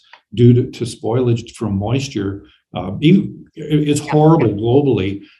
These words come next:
Speaker 1: And even in, in the first world countries, it's, it's a, a staggering number. So, you know, if you can identify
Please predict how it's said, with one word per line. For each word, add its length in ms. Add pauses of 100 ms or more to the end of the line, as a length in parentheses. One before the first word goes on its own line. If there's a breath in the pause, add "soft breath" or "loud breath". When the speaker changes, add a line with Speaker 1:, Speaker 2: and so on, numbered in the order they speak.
Speaker 1:
And 120
even 300
in, 240
in 200
the 140
first 360
world 260
countries, 520
it's, 260
it's 260
a, 160 (140)
a 60
staggering 680
number. 300
So, 400 (240 loud breath)
you 120
know, 140
if 140
you 120
can 140
identify 880